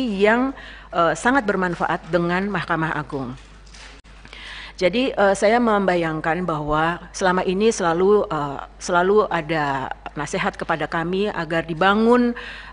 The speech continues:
eh, relasi dengan Mahkamah Agung, ya kami melakukan komunikasi, kamu melakukan program bersama dan sebagainya. Tetapi yang masih belum terlihat adalah belum menggunakan data-data yang ada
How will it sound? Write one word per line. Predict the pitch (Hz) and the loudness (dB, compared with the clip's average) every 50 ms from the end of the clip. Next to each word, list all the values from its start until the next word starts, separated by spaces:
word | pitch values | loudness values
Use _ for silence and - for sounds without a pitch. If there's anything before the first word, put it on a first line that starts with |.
| - | -4
eh, | - 170 | -2 0
relasi | 175 185 180 185 185 - 220 190 | 0 2 2 2 0 0 -2 -2
dengan | 185 180 175 | -2 -2 0
Mahkamah | 175 175 165 - 175 170 170 - | -2 -2 -2 -2 -2 0 0 0
Agung, | 175 165 160 185 202 208 214 202 | -2 -2 2 4 4 4 4 2
ya | 170 143 143 | 0 -2 -2
kami | - 160 156 170 175 | -2 -2 -2 -2 -2
melakukan | 170 165 160 - 160 - 170 165 | -2 -2 -4 -4 -4 -4 -4 -4
komunikasi, | 160 180 160 156 175 175 170 - - 180 175 - - - - 190 190 190 | -2 -4 -4 -4 -4 -6 -6 -2 -2 -2 -2 -4 -6 -8 -6 -4 -4 -4
kamu | - 180 170 170 | -4 -6 -6 -4
melakukan | 170 170 165 160 165 - 175 - - 170 170 - | -4 -4 -4 -4 -4 -6 -6 -4 -4 -4 -4 -2
program | - 175 165 165 165 170 170 165 | -2 -2 -2 -2 -4 -4 -4 -4
bersama | - 190 175 180 | -2 -2 -2 -2
dan | 180 175 175 165 | 0 -2 -2 -4
sebagainya. | - 175 180 175 190 190 196 196 | -2 -4 -2 -2 0 -2 -2 -2
Tetapi | - 240 - - 285 285 - - - - 190 160 165 185 240 - - - - - - - | -2 -2 0 2 2 2 0 -2 -8 -8 -8 -8 -8 -10 -12 -14 -16 -20 -20 -20 -12 -4
yang | - 233 233 | 0 0 2
masih | 226 233 269 269 - 349 302 | 4 2 2 4 4 2 2
belum | 208 226 220 214 208 214 - - | 4 4 4 2 2 0 -4 -4
terlihat | - 214 202 196 170 180 170 170 - | -2 -2 -2 -2 0 -2 -4 -2 -2
adalah | 180 180 175 180 175 175 190 214 240 214 | -4 -2 0 0 0 2 0 0 0 -2
belum | 175 165 240 240 247 302 311 285 | 0 0 2 2 4 2 4 4
menggunakan | 254 233 226 220 208 202 - - 226 220 | 4 4 2 2 2 0 0 0 -2 0
data-data | 175 180 170 - - 190 185 156 165 165 - - 185 185 | 0 -2 -2 0 0 -2 0 0 -2 -4 -4 -4 -4 -2
yang | 175 160 151 156 - | -2 -2 -4 -4 -4
ada | 143 139 147 135 135 139 | -6 -6 -6 -8 -8 -10